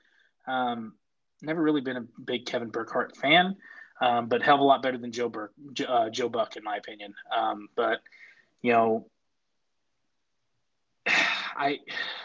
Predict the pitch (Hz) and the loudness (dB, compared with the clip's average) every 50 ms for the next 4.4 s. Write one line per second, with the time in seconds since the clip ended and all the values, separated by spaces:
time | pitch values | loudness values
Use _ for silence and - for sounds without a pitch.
0 | - - - - - _ - - - 135 135 131 139 151 147 - - - - - | -16 -16 -16 -18 -20 _ -12 -6 -2 0 2 4 4 4 2 0 -8 -12 -12 -8
1 | - - 147 143 - - - - - 160 202 220 233 - - 240 233 240 - 214 | -4 -4 -4 -4 -6 -8 -8 -4 0 2 2 2 4 4 4 4 4 6 4 4
2 | 220 220 - - 214 185 151 135 123 127 - - 123 - - - - 110 107 107 | 4 4 2 0 0 2 2 2 0 0 -2 -8 -12 -10 -10 -12 -10 -8 -8 -8
3 | - - _ _ _ _ - _ _ - - - _ _ _ - - 127 123 123 | -10 -12 _ _ _ _ -20 _ _ -20 -20 -20 _ _ _ -8 -6 -4 -2 0
4 | 120 117 117 113 113 110 110 | 2 2 2 0 -2 -4 -6